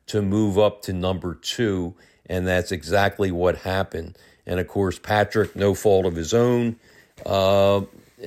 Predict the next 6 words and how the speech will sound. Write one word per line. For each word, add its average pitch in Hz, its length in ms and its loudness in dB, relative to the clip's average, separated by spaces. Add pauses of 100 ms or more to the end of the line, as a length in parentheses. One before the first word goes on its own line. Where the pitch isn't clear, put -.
had, 95 380 0 (600)
uh, 98 300 -8 (760)
concussions, 117 760 -2
had 87 220 0
head 127 260 0
problems, 113 680 0